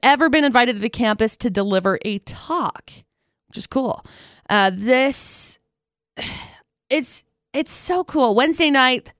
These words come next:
so last night, he attended the aviation program banquet at the airport, and today he's gonna be addressing the College of Agriculture and Applied Sciences Dean's Spring Seminar at the Sunburst Lounge on campus.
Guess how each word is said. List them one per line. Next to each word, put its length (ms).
so 120
last 280
night, 180
he 140
attended 280
the 140
aviation 500
program 440
banquet 400
at 100
the 160
airport, 420
and 320
today 800
he's 220
gonna 180
be 140
addressing 680
the 220
College 560
of 200
Agriculture 800
and 260
Applied 420
Sciences 600
Dean's 500
Spring 400
Seminar 480
at 140
the 80
Sunburst 480
Lounge 400
on 160
campus. 500